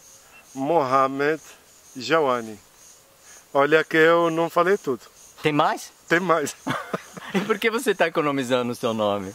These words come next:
Speaker 1: Não, olha, é igual. Aqui no Brasil tem que, não sei, Ricardo da Silva dos Santos, eh,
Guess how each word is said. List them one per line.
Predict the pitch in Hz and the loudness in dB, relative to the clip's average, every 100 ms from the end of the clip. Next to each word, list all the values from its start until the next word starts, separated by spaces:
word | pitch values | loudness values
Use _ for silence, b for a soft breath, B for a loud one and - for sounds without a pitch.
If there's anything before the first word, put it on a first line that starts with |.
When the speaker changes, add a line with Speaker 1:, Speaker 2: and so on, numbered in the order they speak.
| - | -2
Speaker 1:
Não, | 294 233 | 4 6
olha, | 214 247 294 220 220 269 | 6 4 4 4 4 2
é | 285 294 | 2 0
igual. | 233 220 233 | 4 4 6
Aqui | 175 214 | 2 2
no | 220 | 2
Brasil | 208 208 226 | 2 0 0
tem | - - 214 | -4 2 2
que, | - 202 196 190 | 2 0 2 4
não | 202 | 2
sei, | 190 196 170 | 2 2 2
Ricardo | 143 208 - 180 202 160 180 185 175 175 170 | 2 0 0 2 2 2 4 4 4 2 0
da | 139 196 | 2 2
Silva | - 190 208 175 180 | 2 -2 -2 2 2
dos | 151 208 | 4 2
Santos, | - 196 214 - 208 - - | 2 2 2 2 0 0 0
eh, | 196 185 185 185 180 185 175 175 | 4 6 6 6 6 4 4 4